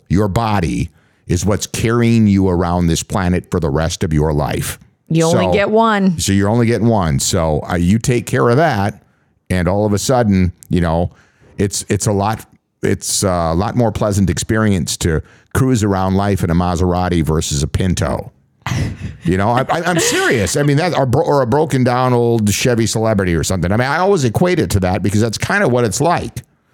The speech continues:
Speaker 2: And
Speaker 1: What would happen if you were driving that and you had the ability to go get a new car? You'd go get a new car.
Speaker 2: Right. Right.
Speaker 1: Right? Except for this is way more important than that.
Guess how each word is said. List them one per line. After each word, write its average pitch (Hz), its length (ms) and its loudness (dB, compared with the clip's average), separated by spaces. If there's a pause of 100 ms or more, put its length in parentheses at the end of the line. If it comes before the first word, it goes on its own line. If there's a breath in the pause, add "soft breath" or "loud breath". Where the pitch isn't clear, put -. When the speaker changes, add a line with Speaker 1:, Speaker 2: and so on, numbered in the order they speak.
Speaker 2:
And 214 100 0
Speaker 1:
What 196 140 2
would 196 100 0
happen 160 280 0
if 123 100 2
you 135 80 4
were 131 80 4
driving 135 320 0
that 120 100 2
and 123 120 4
you 127 80 4
had 117 180 0
the 107 100 4
ability 104 460 2
to 107 100 -2
go 107 160 0
get 101 140 0
a 104 60 2
new 95 160 2
car? 117 260 0
You'd 117 220 0
go 160 120 2
get 254 200 0
a 196 40 4
new 143 160 2
car. 147 360 0
Speaker 2:
Right. 170 360 0 (240)
Right. 277 200 2
Speaker 1:
Right? 101 320 -2 (280 soft breath)
Except 160 280 -2
for 151 80 2
this 185 180 0
is 120 100 0
way 131 220 2
more 123 220 2
important 92 460 0
than 71 120 0
that. - 280 -2